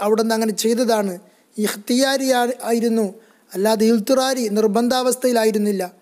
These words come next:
അവിടുന്ന് ഒരുപാട് സമ്പത്തുകൾ, പ്രത്യേകിച്ച് അവസാന സമയങ്ങളിൽ കിട്ടുമായിരുന്നു. എന്നിട്ടും അവിടുന്ന് വഫാത്താകുമ്പോൾ അവിടുന്നിൻ്റെ വീട്ടിലെ ചെലവിന്, ആ, സ-, പൈസ വാങ്ങിച്ചതിൻ്റെ പേരിൽ അവിടുന്നിൻ്റെ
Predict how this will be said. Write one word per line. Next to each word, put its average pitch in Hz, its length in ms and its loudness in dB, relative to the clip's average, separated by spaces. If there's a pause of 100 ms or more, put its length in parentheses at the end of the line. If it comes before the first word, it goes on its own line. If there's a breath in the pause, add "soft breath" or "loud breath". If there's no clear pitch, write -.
(300 soft breath)
അവിടുന്ന് 220 280 0
ഒരുപാട് 240 520 4
സമ്പത്തുകൾ, 240 560 0
പ്രത്യേകിച്ച് 220 600 -2 (100)
അവസാന 220 420 0
സമയങ്ങളിൽ 247 540 0 (420 soft breath)
കിട്ടുമായിരുന്നു. 247 680 0
എന്നിട്ടും 240 500 2 (380 soft breath)
അവിടുന്ന് 226 320 2
വഫാത്താകുമ്പോൾ 220 760 2 (440 soft breath)
അവിടുന്നിൻ്റെ 226 480 2
വീട്ടിലെ 240 400 2
ചെലവിന്, 240 440 2 (540 loud breath)
ആ, 214 100 -2 (440)
സ-, 220 240 -2
പൈസ 233 320 0
വാങ്ങിച്ചതിൻ്റെ 240 640 2
പേരിൽ 240 360 2 (440 loud breath)
അവിടുന്നിൻ്റെ 220 560 2